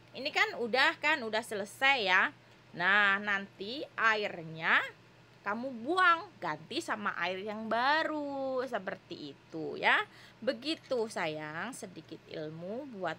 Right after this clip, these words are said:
mbak-mbaknya yang belum bisa pakai soft lens. Dan jangan takut untuk mencoba ya, karena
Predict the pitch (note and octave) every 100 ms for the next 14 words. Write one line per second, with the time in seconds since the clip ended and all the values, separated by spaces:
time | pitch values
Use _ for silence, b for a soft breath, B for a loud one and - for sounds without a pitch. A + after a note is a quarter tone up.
0 | E3+ D#3 D3+ D3 - - F#3+ A#3+ G3 D#3+
1 | D3 D3+ G3+ A#3+ F#3+ - E3 - C3 D#3
2 | - D#3 E3 B3 A#3+ A#3+ A#3 - B B
3 | E3 D#3+ D3+ B3 F#4+ F#4 D#4 B3 A3 -
4 | C#4+ - - F#3+ F3+ - A#3+ - E3+ D#3
5 | - D3 D#3+ G3+ F#3 D3+ - - - -
6 | D#3 E3+ E3 B B E3+ D#3+ D#3 D3+ D#3
7 | G3+ C4